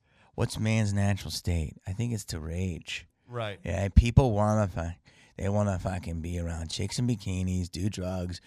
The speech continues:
Speaker 1: and listen in the techno.
Speaker 2: Right.
Speaker 1: I mean, you
Speaker 2: And
Speaker 1: can
Speaker 2: acting like they're something that they're probably not.
Speaker 1: Or no, just, they just wanna let loose. People wanna
Speaker 2: Yeah.
Speaker 1: let their li-, inner animal out. And
Speaker 2: Right.
Speaker 1: it's like, people just have to admit that.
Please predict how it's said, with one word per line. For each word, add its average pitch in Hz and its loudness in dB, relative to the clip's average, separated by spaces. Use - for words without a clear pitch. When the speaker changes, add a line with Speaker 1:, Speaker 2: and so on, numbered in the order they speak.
Speaker 1:
and 87 -6
listen 90 -4
in 82 -4
the 80 -6
techno. - -12
Speaker 2:
Right. 107 -8
Speaker 1:
I 104 -2
mean, 98 -4
you 110 -2
Speaker 2:
And 131 -2
Speaker 1:
can 131 2
Speaker 2:
acting 135 -4
like 117 -6
they're 120 -6
something 110 -10
that 104 -20
they're 107 -18
probably 101 -10
not. 104 -14
Speaker 1:
Or 180 8
no, 240 12
just, 165 2
they 180 6
just 165 -2
wanna 208 4
let 160 -6
loose. 113 0
People - 4
wanna 131 0
Speaker 2:
Yeah. 113 0
Speaker 1:
let 127 4
their 110 0
li-, 117 0
inner 131 -2
animal 92 -6
out. - -10
And 110 2
Speaker 2:
Right. 107 2
Speaker 1:
it's - 0
like, 104 -2
people 123 -2
just 127 -4
have 113 -6
to 110 -4
admit 92 -4
that. - -16